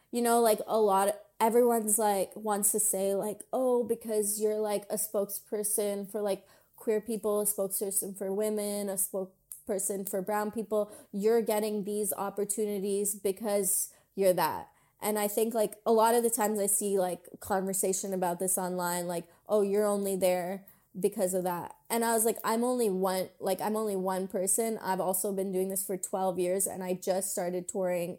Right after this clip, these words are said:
like, this much in the last two years, you know?" And, um, so I think, or, like, two, three years, but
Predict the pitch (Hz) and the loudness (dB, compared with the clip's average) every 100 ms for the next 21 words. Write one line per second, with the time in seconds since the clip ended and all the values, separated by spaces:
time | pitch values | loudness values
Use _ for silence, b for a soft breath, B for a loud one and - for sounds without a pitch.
0 | - - 170 165 180 180 - 196 180 185 | -14 -6 -4 -4 -2 0 0 -2 -2 -4
1 | - - 185 180 180 - - 208 190 92 | -6 -8 -8 -6 -4 -4 -2 -2 -2 -4
2 | 64 78 - 196 180 175 202 - B B | -6 -4 -4 -2 -4 -4 -8 -14 B B
3 | B B - 208 202 190 190 180 - 185 | B B -2 0 2 0 -2 -4 -4 -2
4 | 175 175 165 151 78 - _ _ _ _ | -2 -2 -6 -10 -16 -20 _ _ _ _
5 | - - - - 226 214 202 - - _ | -12 -6 0 2 4 4 4 0 -6 _
6 | - 208 208 214 208 202 202 - 233 196 | 0 2 2 0 0 0 -4 2 4 4
7 | 196 - - 220 190 180 156 147 220 - | 2 -6 -4 -2 0 -2 -2 -4 -2 -4
8 | 202 220 202 190 | -2 0 2 0